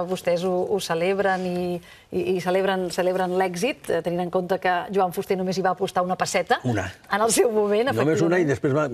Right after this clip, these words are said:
Speaker 2: Max Caner, aquí ens va reunir a tota la, a, a periodistes i directors de mitjans de comunicació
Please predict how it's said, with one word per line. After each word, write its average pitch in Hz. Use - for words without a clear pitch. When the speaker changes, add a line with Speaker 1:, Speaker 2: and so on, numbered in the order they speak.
Speaker 2:
Max 143
Caner, 139
aquí 135
ens 120
va 131
reunir 131
a 120
tota 156
la, 131
a, 113
a 104
periodistes 123
i 139
directors 127
de 170
mitjans 135
de 127
comunicació 120